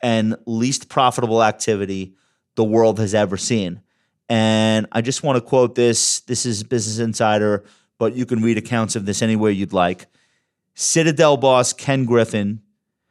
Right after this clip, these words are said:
made four point one billion dollars in two thousand twenty-two as all those, uh, meme stock trades went up in smoke. That is the most money made by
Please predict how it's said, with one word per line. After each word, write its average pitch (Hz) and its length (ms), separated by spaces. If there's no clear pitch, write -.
made 117 340
four 143 360
point 139 400
one 117 320
billion 117 520
dollars 101 640
in 113 160
two 123 180
thousand 104 440
twenty-two 95 680
as 101 200
all 113 160
those, 110 340
uh, 98 240
meme 117 280
stock 107 460
trades 104 480
went 101 180
up 95 140
in 98 80
smoke. 90 460
That 120 160
is 107 100
the 113 100
most 110 480
money 110 520
made 104 360
by 98 280